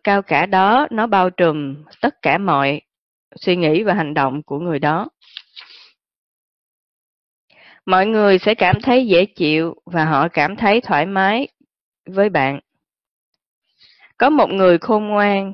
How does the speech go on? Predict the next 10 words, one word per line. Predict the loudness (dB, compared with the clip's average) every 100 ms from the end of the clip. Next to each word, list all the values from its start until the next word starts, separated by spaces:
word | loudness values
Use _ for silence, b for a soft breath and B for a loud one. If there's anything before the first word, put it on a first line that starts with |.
| -12 -4
đã | -2
từng | 2 2 2 0
kể | 2 2
câu | 2 -2
chuyện | -2 -4 -2 0
này | 0 0 -4 -12 _ _ _ _
cho | -2 0
một | -2 -4
cậu | -2 -2
bé, | 0 0 0